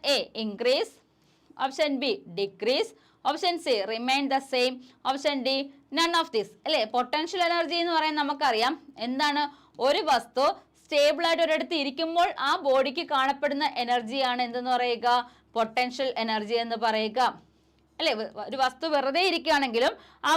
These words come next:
വസ്തുവിൽ എന്തുണ്ട്? പൊട്ടൻഷ്യൽ എനർജി ഉണ്ട്. മൂവ്മെന്റ്സിലൂടെ ലഭിക്കുന്ന എനർജി ചോദിച്ചു കഴിഞ്ഞാൽ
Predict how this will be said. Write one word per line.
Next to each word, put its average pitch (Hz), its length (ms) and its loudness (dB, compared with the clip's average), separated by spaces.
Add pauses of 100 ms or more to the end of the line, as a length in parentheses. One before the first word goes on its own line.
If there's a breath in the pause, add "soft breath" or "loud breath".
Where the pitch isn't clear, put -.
വസ്തുവിൽ 320 380 -2
എന്തുണ്ട്? 294 360 0 (380 loud breath)
പൊട്ടൻഷ്യൽ 247 440 -2 (140)
എനർജി 233 420 0
ഉണ്ട്. 226 160 0 (180)
മൂവ്മെന്റ്സിലൂടെ 359 640 0 (100)
ലഭിക്കുന്ന 311 440 0
എനർജി 277 300 0
ചോദിച്ചു 277 240 -2
കഴിഞ്ഞാൽ 269 240 0